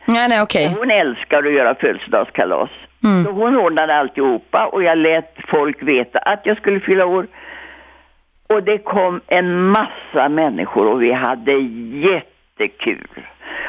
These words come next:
Speaker 1: Mm.
Speaker 2: Och jag tycker inte att det är särskilt svårt att åldras. Jag har fortfarande, jag köper, jag älskar att köpa kläder.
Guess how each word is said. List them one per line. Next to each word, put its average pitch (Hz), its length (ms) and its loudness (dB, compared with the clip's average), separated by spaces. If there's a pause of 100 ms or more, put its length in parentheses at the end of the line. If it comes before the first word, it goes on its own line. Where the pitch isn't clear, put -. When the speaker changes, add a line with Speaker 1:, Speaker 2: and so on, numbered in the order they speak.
(140)
Speaker 1:
Mm. 185 260 4
Speaker 2:
Och 185 100 -4
jag 180 480 2
tycker 202 440 -2
inte 175 760 0 (120)
att 156 240 -2
det 127 140 0
är 117 140 -2
särskilt - 480 -2
svårt 87 380 0
att 95 180 -4 (100)
åldras. 73 500 -2 (380)
Jag 208 200 0
har 170 160 0
fortfarande, 143 720 0
jag 120 220 2
köper, 135 540 -2
jag - 140 0 (200)
älskar 135 480 0
att 143 120 -2
köpa 131 320 -2
kläder. 190 640 0